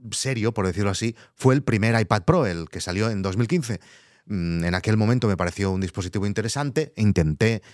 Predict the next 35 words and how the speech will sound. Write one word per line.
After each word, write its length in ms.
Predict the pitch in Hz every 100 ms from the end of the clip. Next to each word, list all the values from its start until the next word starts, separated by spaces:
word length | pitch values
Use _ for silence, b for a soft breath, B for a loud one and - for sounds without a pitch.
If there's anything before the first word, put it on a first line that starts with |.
| B
introducirlo 640 | 104 101 98 92 113 101 90
dentro 300 | 87 95 92
de 260 | 92 92
mi 120 | 101
vida 440 | 107 131 143 151 -
y 380 | 90 82 80 82
lo 160 | 82
intenté 280 | 85 85 85
unos 180 | 87 82
días 280 | 85 90 -
y 60 |
no, 240 | 80 78 78
no 120 | 87
funcionó. 420 | - 90 80 69 _ B B B B B B
Lo 140 | 160
que 100 | 208
pasa 240 | 190 170 180
que 160 | -
ahora, 380 | 123 151 120 131 _ _
ah, 360 | - 87 82 85
ya 140 | 104
lo 60 | 120
he 40 |
dicho 200 | 110 113
en 60 | 101
algunos 300 | 92 104 101
episodios, 540 | - 107 110 104 127 B B _
todo 220 | 180 190
indica 500 | 175 156 143 131 135 b b _
que 300 | - 131 143 127
el 160 | 117
iPad 260 | 131 143 139
tendrá 340 | 123 98 110
una 160 | 120 120
característica 880 | 117 110 117 113 - 104 107 110